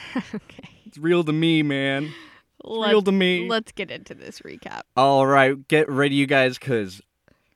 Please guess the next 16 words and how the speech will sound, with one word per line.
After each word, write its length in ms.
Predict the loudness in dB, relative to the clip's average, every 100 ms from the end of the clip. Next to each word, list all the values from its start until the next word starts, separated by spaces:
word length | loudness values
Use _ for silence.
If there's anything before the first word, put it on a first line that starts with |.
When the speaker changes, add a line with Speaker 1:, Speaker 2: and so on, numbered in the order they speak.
| -2
Speaker 2:
oh, 300 | 0 2 2
this 160 | -2
is 100 | -6
a 80 | -10
frustrating 760 | -4 0 0 -2 -6 -6 -6 -6
book. 360 | -6 -8 -8
<laughs> 140 | -8 -4
Speaker 1:
<laughs> 360 | -2 0 -2 -4 -6 -20 _ _ _
Speaker 2:
So 320 | -4 -2 -2
here 240 | -4 -4 -4
we 160 | -4
go. 300 | 0 2 2 2
After 300 | 0 0 -6
surviving 640 | -2 -2 0 0 0 -6
Count 260 | -4 -4 -4
Olaf, 580 | -4 -2 -4 -6 -12